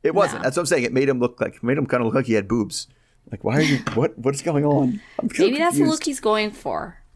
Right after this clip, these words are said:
Speaker 1: Maybe. I don't know. I don't think that's what he was going for, but it could be.
Speaker 2: No, but yeah,
Speaker 1: <laughs> All
Speaker 2: but who
Speaker 1: right.
Speaker 2: knows?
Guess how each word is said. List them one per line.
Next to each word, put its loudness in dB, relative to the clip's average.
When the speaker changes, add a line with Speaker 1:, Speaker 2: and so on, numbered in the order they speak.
Speaker 1:
Maybe. 0
I -8
don't 0
know. -2
I -20
don't -2
think -2
that's -8
what -4
he -4
was -6
going -6
for, -6
but -6
it -20
could -4
be. -2
Speaker 2:
No, -4
but -10
yeah, 0
Speaker 1:
<laughs> -4
All 0
Speaker 2:
but -2
who -8
Speaker 1:
right. -8
Speaker 2:
knows? -10